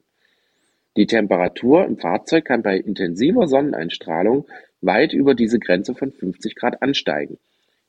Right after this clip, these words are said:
Dieser Sicherheitsaspekt sollte bei der Beratung der Kundschaft angesprochen werden. Bedeutet, der tüv ist jetzt angehalten, wirklich zu schauen, fahrt ihr so einen Gaskartuschenkocher mit euch rum? Sieht er das? Kann er euch direkt sagen, „Leute,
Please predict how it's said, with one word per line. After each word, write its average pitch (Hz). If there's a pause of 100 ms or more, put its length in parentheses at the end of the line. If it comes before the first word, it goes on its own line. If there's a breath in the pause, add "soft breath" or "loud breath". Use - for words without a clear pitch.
(100)
Dieser 214
Sicherheitsaspekt 139
sollte 156
bei 165
der 117
Beratung 95
der 113
Kundschaft -
angesprochen 151
werden. 76 (400 soft breath)
Bedeutet, 135 (500)
der 120
tüv 202
ist 196
jetzt -
angehalten, 127 (440)
wirklich 127
zu -
schauen, 117 (540)
fahrt 123
ihr 143
so 117
einen 110
Gaskartuschenkocher 95
mit 87
euch 98
rum? 165 (400)
Sieht 180
er 107
das? 123 (640)
Kann 120
er 143
euch 131
direkt 117
sagen, 120
„Leute, 101